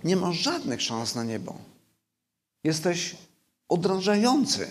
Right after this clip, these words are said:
w swoich grzechach. Nawet jeżeli odpowiedziałeś dwadzieścia cztery zamiast dwadzieścia pięć na to, za to, za, na to pytanie, to nie odpowiedziałeś tak, jak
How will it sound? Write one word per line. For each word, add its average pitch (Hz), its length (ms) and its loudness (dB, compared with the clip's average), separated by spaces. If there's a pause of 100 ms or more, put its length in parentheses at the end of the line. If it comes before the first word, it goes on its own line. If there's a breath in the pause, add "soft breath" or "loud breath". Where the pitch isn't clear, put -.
w - 60 -6
swoich 127 340 0
grzechach. 110 540 -2 (220 loud breath)
Nawet 202 320 0
jeżeli 196 400 4
odpowiedziałeś 165 680 0
dwadzieścia 160 500 0
cztery 165 420 -2
zamiast 123 300 -2
dwadzieścia 127 440 -4
pięć 131 420 -6 (320 loud breath)
na 127 120 -4
to, 123 140 -2
za 120 120 -2
to, 117 120 -10 (120)
za, 123 280 0 (120)
na 127 120 -2
to 123 120 -6
pytanie, 139 500 -2 (380 loud breath)
to 151 100 4
nie 165 300 6
odpowiedziałeś 175 760 -2
tak, 127 260 -4
jak 117 220 -6